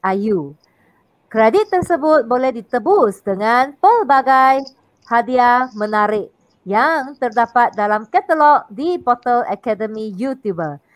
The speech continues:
Ha, baru-baru ini baru ada tiga orang murid mendapat hadiah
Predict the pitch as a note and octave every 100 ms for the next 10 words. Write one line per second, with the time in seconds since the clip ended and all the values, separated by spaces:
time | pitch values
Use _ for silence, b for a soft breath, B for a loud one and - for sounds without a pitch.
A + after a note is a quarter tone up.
0 | _ - E3+ D#3 F#3+ A3 B3 A#3 B3+ B3
1 | C#4 F#4+ E4+ A#3+ B3 A#3+ A3 A#3 A#3+ A3
2 | A#3 A3+ A#3 A#3+ A3 A#3 D#4+ F4 G3 G3
3 | A3 A3+ A3 A#3+ A3+ A3+ G3+ D4+